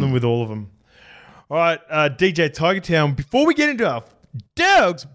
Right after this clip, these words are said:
Speaker 2: Body Sign
Speaker 1: Doug.
Speaker 2: Doug of the Week, let's talk about the high protein. You been getting into it or what?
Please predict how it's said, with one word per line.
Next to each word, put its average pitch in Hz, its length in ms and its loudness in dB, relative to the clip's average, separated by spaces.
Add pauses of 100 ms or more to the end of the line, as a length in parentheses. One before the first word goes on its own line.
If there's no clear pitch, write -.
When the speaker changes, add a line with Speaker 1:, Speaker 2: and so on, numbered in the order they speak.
Speaker 2:
Body 330 240 4
Sign 220 260 -2
Speaker 1:
Doug. 679 260 -6
Speaker 2:
Doug 226 260 2
of 208 40 -6
the 175 80 -2
Week, 196 180 0
let's 208 200 -4
talk 202 160 2
about 147 160 -2
the 127 60 -4
high 147 120 4
protein. 131 540 -2
You 156 80 -2
been 214 140 0
getting 214 220 4
into 226 180 0
it - 20 2
or 202 120 2
what? 175 380 -2